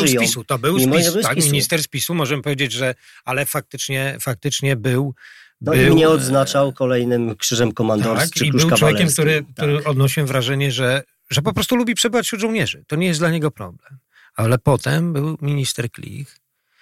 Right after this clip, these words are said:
Speaker 1: i bardzo dziwne wrażenie miałem. Ja nie chcę człowieka już tutaj wchodzić w szczegóły, wiesz. E, ale przyjechał, tam była sprawa w Nangarkel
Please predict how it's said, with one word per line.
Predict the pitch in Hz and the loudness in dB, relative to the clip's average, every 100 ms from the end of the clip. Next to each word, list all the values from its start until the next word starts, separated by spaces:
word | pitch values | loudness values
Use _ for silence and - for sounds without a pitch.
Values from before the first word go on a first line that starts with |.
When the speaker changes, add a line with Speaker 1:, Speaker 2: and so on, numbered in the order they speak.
| _ - | _ -6
Speaker 1:
i | 120 | 0
bardzo | 202 208 | 0 2
dziwne | 113 101 101 | -2 -2 -6
wrażenie | 95 90 85 87 | -6 -6 -8 -14
miałem. | 90 139 214 | -14 -6 -2
Ja | |
nie | 208 175 | 2 2
chcę | 175 | 0
człowieka | - 156 147 | 0 0 0
już | 127 | -2
tutaj | - 139 | -4 -4
wchodzić | 113 147 123 | -2 -2 -2
w | - | -4
szczegóły, | - 143 151 92 92 | -4 0 0 -2 -8
wiesz. | 113 101 - - - - - - _ - | -8 -6 -8 -12 -20 -20 -20 -20 _ -6
E, | 110 113 120 - _ - | -2 -2 -4 -8 _ -2
ale | 131 | 0
przyjechał, | 170 - 127 101 - - 117 147 156 - | 2 2 0 -2 -6 -10 -8 -8 -10 -6
tam | 131 127 | -2 2
była | 139 131 | 4 2
sprawa | - 131 123 | -2 -2 0
w | 117 | 0
Nangarkel | 117 107 107 98 - 95 98 123 | -2 -2 -4 -4 -8 -10 -8 -10